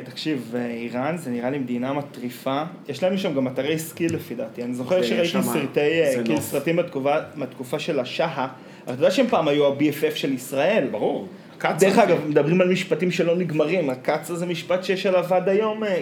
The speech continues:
Speaker 1: כאילו, יש, זה משפט שמתברר בבתי דין. נראה לי שעד היום יש על זה משפט, כי זה פרויקט שהוא איראני-ישראלי. אז זה עד היום בבוררות, <laughs> הסיפור הזה.
Speaker 2: אבל
Speaker 1: מאז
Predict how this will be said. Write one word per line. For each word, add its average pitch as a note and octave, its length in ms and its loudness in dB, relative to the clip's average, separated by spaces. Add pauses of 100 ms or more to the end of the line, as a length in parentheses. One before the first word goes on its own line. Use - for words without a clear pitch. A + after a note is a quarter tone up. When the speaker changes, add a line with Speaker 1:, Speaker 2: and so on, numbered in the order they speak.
Speaker 1:
כאילו, D3 220 -2
יש, D3+ 260 0
זה D3+ 120 -8
משפט D3+ 300 -2
שמתברר D#3+ 480 0
בבתי D#3+ 440 0
דין. F3 260 -6 (380)
נראה C3+ 120 0
לי D#3 60 -2
שעד F3 240 2
היום F#3 160 4
יש F3+ 120 -2
על F3 60 -2
זה E3 100 -2
משפט, E3 420 0
כי C3+ 100 -4
זה B2 120 -6 (120)
פרויקט C#3 300 0
שהוא D3+ 200 2
איראני-ישראלי. D3 1080 0 (680)
אז B2+ 120 0
זה D3 140 6
עד F3 100 4
היום F#3+ 220 6
בבוררות, D#3+ 600 4 (320)
<laughs> - 140 -12
הסיפור E3 720 -2
הזה. D3+ 140 2
Speaker 2:
אבל D#3 100 6 (100)
Speaker 1:
מאז D3+ 40 6